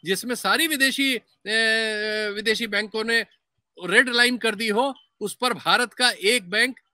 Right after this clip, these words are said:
का एक, अ, एक्सटेंशन पाया हुआ चेयर, अ, सीईओ, उसे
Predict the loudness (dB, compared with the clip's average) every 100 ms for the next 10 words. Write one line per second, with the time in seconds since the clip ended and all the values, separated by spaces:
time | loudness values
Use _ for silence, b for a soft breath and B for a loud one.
0 | _ 0 0 2 0 0 _ _ -6 -4
1 | -4 -6 -10 -6 0 0 2 0 2 4
2 | 4 4 0 -2 -4 -4 -4 -2 -4 -6
3 | -8 -6 -4 -4 -6 _ _ _ _ _
4 | _ -8 -2 0 -2